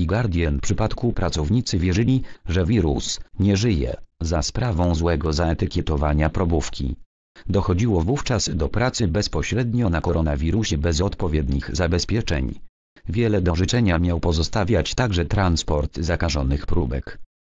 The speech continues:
Mimo tych niedopatrzeń nie ma dowodów na to, że pracownicy zarazili się koronawirusem z własnej winy,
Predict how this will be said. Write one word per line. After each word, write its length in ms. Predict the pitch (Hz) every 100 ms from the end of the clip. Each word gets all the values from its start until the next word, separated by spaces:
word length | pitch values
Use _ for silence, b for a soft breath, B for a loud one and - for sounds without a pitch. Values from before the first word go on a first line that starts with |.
| _
Mimo 360 | 87 104 107 95
tych 260 | - 78 -
niedopatrzeń 800 | 98 78 - 135 - 117 95 92
nie 140 | 92
ma 120 | 92
dowodów 520 | 90 87 113 101 82 82
na 140 | 82
to, 200 | 76 71 B B
że 180 | 87 90
pracownicy 720 | 82 82 82 80 139 147 123
zarazili 560 | 92 85 71 73 95 82
się 160 | - -
koronawirusem 920 | 85 82 73 71 82 117 - 117 101
z 60 |
własnej 460 | 82 80 69 73 71
winy, 360 | 95 80 62